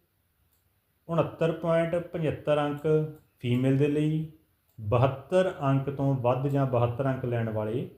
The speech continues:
ਮੇਲ ਜਿਹੜੇ ਕੈਂਡੀਡੇਟ ਨੇ, ਉਹਨਾਂ ਨੂੰ ਬੁਲਾਇਆ ਗਿਆ ਹੈ। ਐਸ ਸੀ ਐਮ ਬੀ ਦੀ ਜਿਹੜੀ ਕੱਟ ਆਫ ਗਈ ਹੈ ਅਠਵੰਜਾ ਪੁਆਇੰਟ ਪਝੱਤਰ ਫੀਮੇਲ ਦੇ ਲਈ ਅਤੇ ਸੱਠ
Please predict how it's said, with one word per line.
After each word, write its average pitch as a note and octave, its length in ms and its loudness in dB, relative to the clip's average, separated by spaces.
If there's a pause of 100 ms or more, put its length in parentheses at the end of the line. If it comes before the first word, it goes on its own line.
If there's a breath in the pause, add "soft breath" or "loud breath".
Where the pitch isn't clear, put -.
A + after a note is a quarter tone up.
(440)
ਮੇਲ C3+ 760 2 (200)
ਜਿਹੜੇ B2+ 240 -2
ਕੈਂਡੀਡੇਟ G#2+ 540 -4
ਨੇ, A2 260 -6
ਉਹਨਾਂ A#2 160 -2
ਨੂੰ G#2+ 200 -2
ਬੁਲਾਇਆ G2 280 2
ਗਿਆ A#2+ 180 -2
ਹੈ। D#3 360 -2 (360 soft breath)
ਐਸ C3+ 180 -2
ਸੀ E3 400 -2
ਐਮ C#3 320 2
ਬੀ D#3+ 260 -2
ਦੀ D#3+ 260 0
ਜਿਹੜੀ D#3 180 0
ਕੱਟ C#3+ 280 -4
ਆਫ C#3 160 -2
ਗਈ B2+ 260 0
ਹੈ B2+ 320 -2
ਅਠਵੰਜਾ A#2+ 500 0
ਪੁਆਇੰਟ B2 320 -4
ਪਝੱਤਰ B2 760 -4 (480)
ਫੀਮੇਲ C3+ 380 2
ਦੇ D#3 120 4
ਲਈ D3+ 280 0
ਅਤੇ C#3 260 0
ਸੱਠ - 540 -4